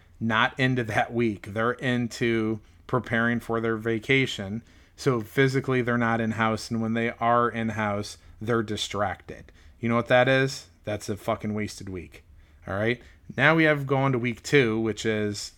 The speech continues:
the actual vacation week. Um, week two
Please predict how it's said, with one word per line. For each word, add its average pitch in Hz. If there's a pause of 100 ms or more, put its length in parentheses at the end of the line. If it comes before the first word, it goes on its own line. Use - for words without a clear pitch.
(240)
the 113
actual 120
vacation 104
week. 90 (520)
Um, 110 (1160)
week 139
two 139